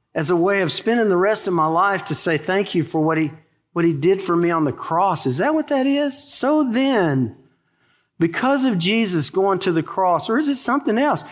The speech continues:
Was he referring to Jesus being the Lord? I mean, if this is the case, then my motivation's not so much on gratitude as it is respect, right? Jesus deserves my service not so much because of what he did,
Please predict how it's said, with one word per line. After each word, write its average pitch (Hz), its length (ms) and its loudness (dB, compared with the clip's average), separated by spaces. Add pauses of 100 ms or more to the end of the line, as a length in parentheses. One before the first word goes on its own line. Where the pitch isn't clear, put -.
(160)
Was 202 160 2
he 220 80 2
referring 226 560 0
to - 120 -2
Jesus 202 460 -2
being 202 320 2
the 175 100 4
Lord? 175 560 0 (960)
I 175 60 0
mean, 190 160 4
if 208 140 0
this 311 200 0
is 269 140 -2
the 165 80 -2
case, 170 280 -4
then 190 100 0
my 175 100 2
motivation's 196 680 0
not 202 200 0
so 190 100 -2
much 180 220 -2
on 160 160 0
gratitude 160 800 -2 (240)
as 190 160 2
it 180 100 0
is 175 200 0
respect, 202 500 -2
right? 170 380 0 (720)
Jesus 233 420 2
deserves 202 500 2
my 180 160 0
service 233 540 0
not 240 240 0
so - 140 -2
much 214 320 0
because 190 340 -2
of 170 100 0
what 185 220 0
he 262 220 2
did, 165 580 0